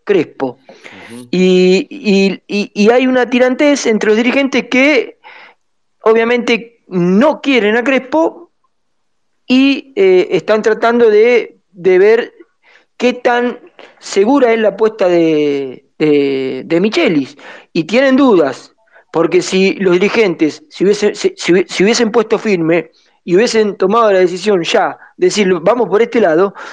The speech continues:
Speaker 1: no se hubiese filtrado el nombre de Cre-, de Crespo, ni
Speaker 2: No,
Speaker 1: tampoco se
Speaker 2: por
Speaker 1: hubiese
Speaker 2: eso te digo,
Speaker 1: filtrado
Speaker 2: pero,
Speaker 1: que es
Speaker 2: Andrés,
Speaker 1: Francescoli
Speaker 2: en
Speaker 1: a quien
Speaker 2: el
Speaker 1: quiere a Crespo.
Speaker 2: dos mil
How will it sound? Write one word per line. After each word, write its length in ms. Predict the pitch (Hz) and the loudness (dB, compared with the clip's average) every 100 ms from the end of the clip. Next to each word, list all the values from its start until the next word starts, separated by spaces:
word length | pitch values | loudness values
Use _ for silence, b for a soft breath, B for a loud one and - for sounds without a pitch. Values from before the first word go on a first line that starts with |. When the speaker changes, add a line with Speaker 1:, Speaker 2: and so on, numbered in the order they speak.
| B B - | B B -4
Speaker 1:
no 360 | 175 196 262 | 0 2 2
se 100 | 277 | 2
hubiese 220 | 269 254 220 | 0 0 0
filtrado 380 | 240 262 262 254 | 0 2 2 2
el 60 | |
nombre 300 | 254 254 240 | 2 0 2
de 100 | 240 | 0
Cre-, 200 | 247 247 | 0 -2
de 160 | 214 214 | -2 0
Crespo, 640 | 285 269 - - - - _ | 0 -2 -2 -2 -2 -4 _
ni 560 | 202 214 226 233 214 - | 0 2 4 2 -2 -10
Speaker 2:
No, 140 | 208 220 | -8 -4
Speaker 1:
tampoco 360 | 208 240 240 | -2 0 0
se 40 | 240 | 0
Speaker 2:
por 60 | |
Speaker 1:
hubiese 160 | 254 233 | 0 0
Speaker 2:
eso 60 | 240 | 2
te 40 | |
digo, 100 | 254 | 2
Speaker 1:
filtrado 380 | 226 269 294 294 B B _ | 2 2 2 -2 B B _
Speaker 2:
pero, 100 | - | -2
Speaker 1:
que 200 | 202 233 | 2 2
es 120 | 285 262 | 0 -4
Speaker 2:
Andrés, 140 | - | -4
Speaker 1:
Francescoli 540 | 208 220 285 294 269 240 | 0 0 0 -2 2 2
Speaker 2:
en 60 | |
Speaker 1:
a 20 | - | 2
quien 120 | 202 | 0
Speaker 2:
el 40 | |
Speaker 1:
quiere 160 | 226 220 | 2 0
a 40 | |
Crespo. 160 | 247 339 | 2 -2
Speaker 2:
dos 100 | |
mil 0 | 147 | -2